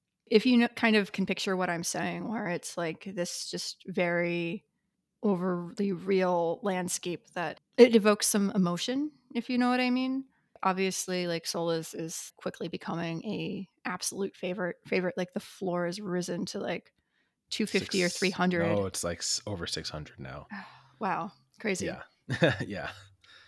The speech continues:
Speaker 1: And that's what I was expecting from this piece, to be honest,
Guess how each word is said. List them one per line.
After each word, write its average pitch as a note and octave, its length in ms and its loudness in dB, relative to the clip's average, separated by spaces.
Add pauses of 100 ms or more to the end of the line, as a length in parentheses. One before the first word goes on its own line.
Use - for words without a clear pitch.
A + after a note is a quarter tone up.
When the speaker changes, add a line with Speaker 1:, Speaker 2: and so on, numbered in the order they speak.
(360)
Speaker 1:
And A#3 140 4
that's C4+ 280 4
what D#4+ 160 -4
I D4+ 120 4
was C4+ 120 4
expecting A#3 640 -2
from F#3+ 220 0
this F3+ 220 -2
piece, - 340 -4
to - 120 -8
be E3+ 140 0
honest, E3+ 520 -4